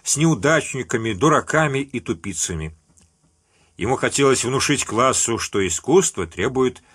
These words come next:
больших усилий. Однако, если откинуть эти суровые и настойчивые напоминания о трудностях, которые должен преодолеть художник, жизнь в институте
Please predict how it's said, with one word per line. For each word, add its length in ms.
больших 500
усилий. 540
Однако, 400
если 540
откинуть 520
эти 200
суровые 580
и 160
настойчивые 720
напоминания 640
о 60
трудностях, 680
которые 540
должен 520
преодолеть 520
художник, 600
жизнь 480
в 100
институте 800